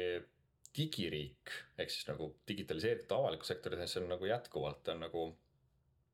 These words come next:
ta on seal tipus. Seal on mõned teised sinna kõrvale tekkinud, mõned linnriigid, näiteks Luksemburg ja Malta tihtipeale skoorivad päris nagu kõrgelt.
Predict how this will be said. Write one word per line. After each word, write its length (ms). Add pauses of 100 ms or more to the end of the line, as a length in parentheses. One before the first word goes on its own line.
(320)
ta 140
on 80
seal 160
tipus. 460 (120)
Seal 160
on 140
mõned 180
teised 380
sinna 180
kõrvale 320
tekkinud, 480
mõned 220
linnriigid, 580
näiteks 400
Luksemburg 560
ja 80
Malta 440 (180)
tihtipeale 480
skoorivad 560
päris 320
nagu 180
kõrgelt. 540